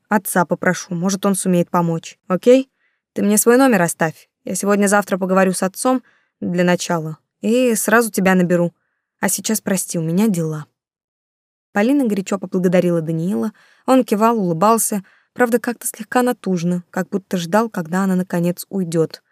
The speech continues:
Но, может, у него и вправду важные дела. Главное ведь, что не отказал в соучастии, обещал поспрашивать среди своих, поискать.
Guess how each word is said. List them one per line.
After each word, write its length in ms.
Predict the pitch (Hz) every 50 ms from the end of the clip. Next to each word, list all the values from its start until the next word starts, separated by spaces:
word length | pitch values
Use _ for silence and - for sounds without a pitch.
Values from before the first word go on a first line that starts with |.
| _ _ _ _ _ _ _ _ -
Но, 60 | 220
может, 240 | 226 233 233 - -
у 20 |
него 200 | 220 220 214 220
и 40 | 214
вправду 400 | 202 - - 254 269 262 202 175
важные 380 | 151 170 165 156 - 175 175 170
дела. 340 | 165 190 185 180 160 151 - _ _ _ _ _ _ _ _ _ _ _ _ _ _ _ _ _ _ _ _ _ -
Главное 500 | 214 202 214 233 240 240 233 226 220 214
ведь, 180 | 202 214 202 -
что 160 | - - 208
не 100 | 202 202
отказал 480 | 196 196 - - 202 190 220 247 247
в 60 | 220 -
соучастии, 800 | - 185 180 175 - - 185 170 - - - - 214 202 190 - _ _
обещал 400 | - 185 175 175 - - 208 202
поспрашивать 600 | - - 165 - - 190 190 180 - 185 175 -
среди 220 | - - 175 160 170
своих, 400 | - - 180 180 190 185 - -
поискать. 540 | - 190 165 - - - 196 190 185 -